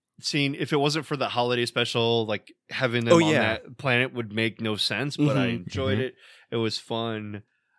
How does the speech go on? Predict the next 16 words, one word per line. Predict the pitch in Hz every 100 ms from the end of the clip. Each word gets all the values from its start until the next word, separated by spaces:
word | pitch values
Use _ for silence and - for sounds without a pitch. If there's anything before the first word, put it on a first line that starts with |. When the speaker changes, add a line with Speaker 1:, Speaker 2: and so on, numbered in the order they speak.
| -
Speaker 1:
Uh, | 101 98 95 92 92
alcoholic, | - 117 - 113 123 120 120 117 107 - - -
uh, | 117 110 104 95 87 80 78
Peter | - 131 117 117
just | 117 104 -
kind | 95
of | 90 78
depressed | 80 - 123 - 123
me. | 113 113 110 107 104
Speaker 2:
I |
like | 113 120
the | 107
dog. | 113 104 107 117 123 _ _ _ _
Speaker 1:
Yeah, | 90 107
the | 117
dog. | 104 87 98 113